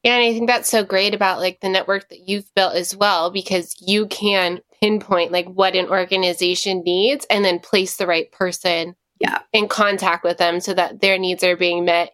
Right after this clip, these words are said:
Speaker 1: and the fractional executive or consultant or coach, whatever it may be, is doing what they love as well.
Speaker 2: Yeah. Yeah. I, I call myself a matchmaker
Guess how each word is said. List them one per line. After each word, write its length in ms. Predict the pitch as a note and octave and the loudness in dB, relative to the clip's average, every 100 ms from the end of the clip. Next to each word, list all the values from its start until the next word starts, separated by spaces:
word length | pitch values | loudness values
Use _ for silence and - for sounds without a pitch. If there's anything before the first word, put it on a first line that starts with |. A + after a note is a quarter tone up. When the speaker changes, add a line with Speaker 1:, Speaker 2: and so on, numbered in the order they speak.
| - | 0
Speaker 1:
and 580 | G3+ F3+ F3 G3 A#3+ - _ _ _ - | 2 2 2 0 -4 -8 _ _ _ 0
the 340 | G3+ F3+ E3 - | 2 2 -2 -2
fractional 400 | G3 F3+ G#3+ F3+ | -2 0 -2 -2
executive 720 | F3 E3+ E3+ - E3+ E3+ F3+ | 0 -2 0 -2 0 0 -2
or 140 | - F#3 | -2 -2
consultant 640 | F#3+ F#3 F3+ D#3+ F3 F3 - | -4 -2 -2 0 -2 -4 0
or 120 | F#3 | -2
coach, 520 | F3+ F3+ E3+ - - - _ _ - | 2 2 2 0 -4 -6 _ _ 0
whatever 320 | F#3 F3+ F3+ | 2 2 2
it 160 | F3 | 2
may 200 | F3+ F3 | 2 0
be, 580 | E3 G#3 F#3+ E3+ F3 G3 _ _ - | 2 2 4 4 2 -2 _ _ 0
is 240 | G#3+ G3 | 2 2
doing 300 | - G3 F3 | 2 2 4
what 160 | E3+ E3+ | 4 2
they 140 | E3+ | 2
love 200 | D#3+ D3+ | 2 0
as 220 | C#3 - - | -2 -4 -2
well. 120 | - | 0
Speaker 2:
Yeah. 280 | - F3+ - - _ _ _ _ _ _ | 2 0 -2 -12 _ _ _ _ _ _
Yeah. 340 | G#3 G#3 G3 - | 2 2 0 0
I, 240 | G#3 F#3 G#3 | 2 2 0
I 40 | |
call 240 | G3+ - | 0 2
myself 320 | B3 B3+ C4 G#3+ | 2 2 0 2
a 60 | |
matchmaker 960 | G3+ E3+ E3 - F3+ - - - F#3 | 2 0 -4 -2 -2 0 0 0 0